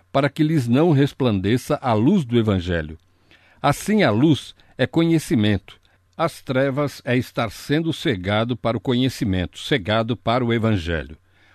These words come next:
O versículo seis diz a mesma coisa. Porque Deus que disse, "Das trevas resplandecerá a luz",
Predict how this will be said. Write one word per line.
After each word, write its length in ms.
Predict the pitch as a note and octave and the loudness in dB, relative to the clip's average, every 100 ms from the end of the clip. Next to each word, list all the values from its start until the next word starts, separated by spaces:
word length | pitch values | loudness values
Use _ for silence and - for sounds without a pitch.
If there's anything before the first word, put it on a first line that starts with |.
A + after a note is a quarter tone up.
| _ - | _ -2
O 60 | |
versículo 500 | F3 F3+ - G#3 C#3+ | -2 0 -4 -4 -4
seis 420 | - - D3 B2 | -4 0 0 0
diz 300 | F2+ B2+ C#3 | -2 -2 0
a 80 | G#2 | -2
mesma 340 | F#2 B2+ B2+ C3 | 0 -2 -2 -4
coisa. 560 | - F2+ D#2 D2 D2 _ _ _ _ | -4 -6 -6 -10 -18 _ _ _ _
Porque 260 | F3 D#3+ E3+ | -2 0 -4
Deus 400 | G#2+ B2+ D#3+ D#3 | 0 2 2 0
que 140 | - | -4
disse, 500 | A#2 F#2+ F2 - - - _ _ | -4 -2 -6 -8 -18 -20 _ _
"Das 320 | G#2+ A#2+ - - | -4 -4 -4 -8
trevas 540 | B2+ D3 C#3+ C#3+ B2+ | 0 0 0 -4 -4
resplandecerá 1080 | F#2 B2+ - - A#2+ G#2 G#2 G#2+ F2 E2 F2+ | 0 0 0 -4 -2 -2 -2 -4 -2 -4 -4
a 100 | A#2 | -4
luz", 400 | A2 A2 C#3+ - | 0 0 -2 -6